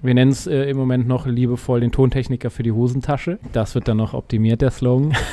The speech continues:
<laughs> Aber, äh, ich glaub, es gibt eine guten, gute Idee dazu, wa-, was es, was es tut. Und, ähm,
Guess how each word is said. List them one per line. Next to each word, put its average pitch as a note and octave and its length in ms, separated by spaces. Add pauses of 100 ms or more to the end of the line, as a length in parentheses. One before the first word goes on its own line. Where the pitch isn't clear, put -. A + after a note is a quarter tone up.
(520)
<laughs> B2 720
Aber, B2+ 480
äh, A#2+ 100
ich - 220
glaub, A#2 160
es - 80
gibt - 160
eine B2+ 80
guten, A#2 320
gute B2+ 220
Idee A#2 200
dazu, A2+ 320
wa-, A2 220
was A#2 180
es, - 240
was A2+ 160
es - 220
tut. - 320
Und, A2+ 480 (260)
ähm, A#2 680